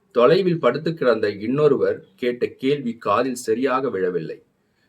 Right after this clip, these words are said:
அதற்கு பழையன் பதில் சொன்னார். ஒற்றனுக்கு உரிய திறன் எதுவும் அவரிடம் இல்லை. நன்றி.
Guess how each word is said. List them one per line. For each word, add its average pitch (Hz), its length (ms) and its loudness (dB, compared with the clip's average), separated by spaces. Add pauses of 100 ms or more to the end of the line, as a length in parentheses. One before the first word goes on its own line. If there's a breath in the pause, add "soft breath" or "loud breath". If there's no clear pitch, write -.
(220)
அதற்கு 120 500 2
பழையன் 147 480 2
பதில் 104 200 -2
சொன்னார். 90 460 -8 (120)
ஒற்றனுக்கு 165 520 0
உரிய 117 400 -4
திறன் 110 220 0
எதுவும் 127 500 -4
அவரிடம் 95 520 -6
இல்லை. 101 340 -6 (520)
நன்றி. 127 460 2